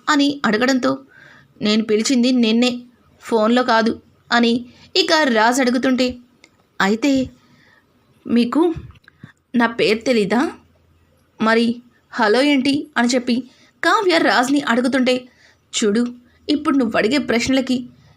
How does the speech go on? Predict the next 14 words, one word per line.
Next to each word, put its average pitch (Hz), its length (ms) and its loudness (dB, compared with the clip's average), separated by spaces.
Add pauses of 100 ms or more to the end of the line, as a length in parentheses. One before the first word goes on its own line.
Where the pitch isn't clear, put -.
నేను 214 240 0
సమాధానం 254 580 0
చెప్పలేను, 247 520 0
కానీ 247 340 0 (1120)
రేపొద్దున్న 226 720 0 (500)
మమ్మీ 208 520 0 (360)
ఎట్లాంటి 311 440 0
నిర్ణయం 247 400 2
తీసుకుంటుందో 247 580 -2
అని 240 300 0 (380)
నాకు 202 220 -2
చాలా 240 400 -2
టెన్షన్గా 240 540 -2
ఉంది. 240 340 0